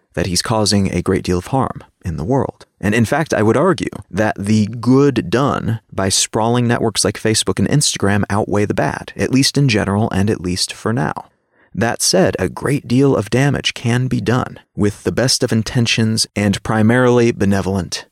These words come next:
inventions, if those inventions are held in the wrong hands. And Facebook and the algorithms and advertising platform that underpin it have definitely been wielded by what I would consider, at least, to be the wrong hands at times,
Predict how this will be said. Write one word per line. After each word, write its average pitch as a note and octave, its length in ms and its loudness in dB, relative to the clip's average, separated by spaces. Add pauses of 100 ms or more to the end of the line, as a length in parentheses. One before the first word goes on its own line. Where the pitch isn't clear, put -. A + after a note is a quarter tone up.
inventions, G2 800 -2 (340)
if A#2 240 0
those G#2 240 2
inventions F2+ 480 0
are F2 80 -2
held E2+ 240 -8
in - 100 -12
the - 60 -14
wrong - 220 -8
hands. - 640 -2
And F#2 180 0
Facebook - 760 -2 (120)
and G2 140 2
the G2 140 2
algorithms C3+ 680 2
and A2 160 -2
advertising B2+ 640 0
platform A#2 520 -2
that A2 160 0
underpin D3 520 0
it - 200 -16 (240)
have F#2 260 -4
definitely C3 480 0
been A2+ 240 0
wielded C#3 580 2 (240)
by F#2 400 0
what - 220 -2
I C3+ 140 2
would D#3+ 180 2
consider, - 360 -2
at - 140 -6
least, - 360 -6
to G#2+ 120 -2
be A2+ 360 2
the G2+ 140 2
wrong F#2+ 360 0
hands - 760 -6 (140)
at - 180 -8
times, F#2 500 -6